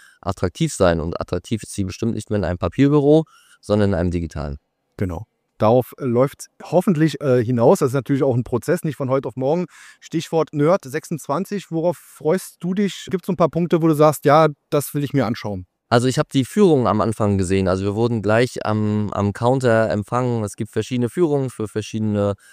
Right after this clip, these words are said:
Speaker 1: äh, Bedarfe und verschiedene Interessen. Und dann hieß es auch gleich, „Digitale Verwaltung, dann nehmen wir euch mit. Und dann nehmen wir euch auch an die Stände mit, die für euch interessant sind.“ Ich fand das ein total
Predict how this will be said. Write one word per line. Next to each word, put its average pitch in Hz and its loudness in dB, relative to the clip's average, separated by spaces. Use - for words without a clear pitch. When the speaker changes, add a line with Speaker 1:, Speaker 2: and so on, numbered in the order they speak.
Speaker 1:
äh, 104 0
Bedarfe 123 2
und 95 -2
verschiedene 104 -2
Interessen. 113 -2
Und 98 -4
dann 104 -2
hieß 120 -6
es 107 -12
auch 95 -2
gleich, 110 -2
„Digitale 135 0
Verwaltung, 143 2
dann 120 4
nehmen 135 2
wir 110 -2
euch 101 0
mit. 180 -2
Und 113 2
dann 113 4
nehmen 120 2
wir 110 2
euch 117 0
auch 110 -4
an 110 -2
die 143 0
Stände 120 -2
mit, 113 -2
die 110 -2
für - -6
euch 110 -2
interessant 117 -4
sind.“ 139 -4
Ich 98 -8
fand 107 -2
das 104 -6
ein 104 -2
total 143 -4